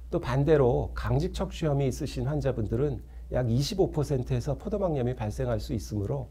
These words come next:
눈 증상이 있으면 반드시 안과 진료를 받으실 것을 권장합니다. 또 베체트병은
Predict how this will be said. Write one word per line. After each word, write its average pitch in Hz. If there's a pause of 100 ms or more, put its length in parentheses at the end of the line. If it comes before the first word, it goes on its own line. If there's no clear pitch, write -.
(180)
눈 143
증상이 147
있으면 123
반드시 117
안과 113
진료를 113
받으실 113
것을 113
권장합니다. 98 (180)
또 160
베체트병은 147